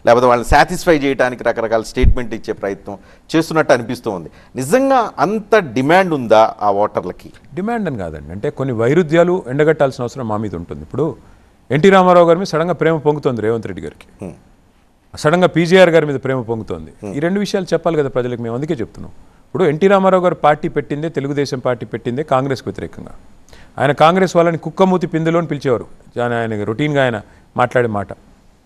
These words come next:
Speaker 2: అలాంటి ఎన్టీ రామారావు గారి విగ్రహం కాంగ్రెస్ వాళ్ళు మేము పెడతాం అంటే నేను కొన్ని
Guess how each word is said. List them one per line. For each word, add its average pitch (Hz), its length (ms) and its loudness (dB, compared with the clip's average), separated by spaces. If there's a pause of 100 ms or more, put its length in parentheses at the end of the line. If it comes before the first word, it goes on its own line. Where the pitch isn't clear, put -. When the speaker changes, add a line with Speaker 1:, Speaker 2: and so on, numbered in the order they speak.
(320)
Speaker 2:
అలాంటి 208 440 6
ఎన్టీ 180 220 -2
రామారావు 202 300 2
గారి 180 200 0
విగ్రహం 180 220 -2 (120)
కాంగ్రెస్ 175 260 0
వాళ్ళు 170 220 0
మేము 165 100 -2
పెడతాం 160 380 0
అంటే 151 160 -6
నేను 220 100 -8
కొన్ని 190 160 -4